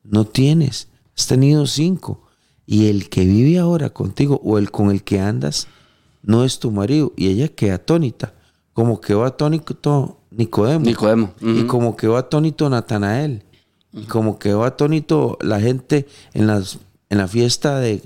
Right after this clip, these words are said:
Speaker 1: en las bodas
Speaker 2: En las bodas.
Speaker 1: de Caná.
Speaker 2: De Caná, ajá.
Speaker 1: O sea, era algo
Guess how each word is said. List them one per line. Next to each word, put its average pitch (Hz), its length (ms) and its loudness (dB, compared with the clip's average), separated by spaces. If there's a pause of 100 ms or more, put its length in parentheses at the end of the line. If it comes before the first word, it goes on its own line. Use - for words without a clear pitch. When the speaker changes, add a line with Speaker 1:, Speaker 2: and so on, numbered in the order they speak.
Speaker 1:
en 92 120 -2
las 90 160 0
bodas 135 400 0
Speaker 2:
En 104 60 2
las 98 100 0
bodas. 104 400 -2
Speaker 1:
de 117 140 -2
Caná. 110 320 -2
Speaker 2:
De 117 80 -4
Caná, 101 240 -6
ajá. 117 340 -10
Speaker 1:
O 107 80 0
sea, 139 400 -2
era 139 400 0
algo 160 400 0